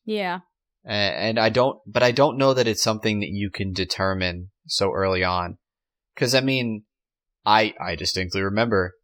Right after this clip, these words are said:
Speaker 2: there was a moment I was in Disney World. Like, this is, this is what you, this is the place you wanna be as a kid. Like, you're in Disney World. And granted, I still wanna be in Disney World. But you're,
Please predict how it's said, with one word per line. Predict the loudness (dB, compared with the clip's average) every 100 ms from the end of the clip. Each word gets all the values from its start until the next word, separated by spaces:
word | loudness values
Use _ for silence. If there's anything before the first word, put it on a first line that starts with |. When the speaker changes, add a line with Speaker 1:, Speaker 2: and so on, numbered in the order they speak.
| _ -4
Speaker 2:
there | 2 2
was | 2 2 2
a | 2
moment | 4 4 4 0 -4 -12 _
I | 2 4
was | 4 -2 0
in | 2 2 -2 -6 -4
Disney | 0 0 0 0
World. | 0 -2 -4 -6
Like, | -4 0
this | 4 4 4
is, | 2 0 -4 _ -2
this | 2 4
is | 2 6
what | 6 6
you, | 0 0
this | 2 4
is |
the | 4
place | 6 6 6
you | 4
wanna | 2
be | 2 -6 -6
as | -10
a | -8
kid. | -2 -2 -2
Like, | -4 -4 _ _
you're | 4 6
in | 6
Disney | 6 2 0
World. | -6 -8
And | -8
granted, | -8 -8
I | -12 -14 -12
still | -6 -6
wanna | -6
be | -10 -18
in |
Disney | -16 -16
World. | -12 -14 -14 _ _ _ _ _ 0
But | 4 4 2 _ _ _ _ _ _ _ _ _ -8
you're, | 0 0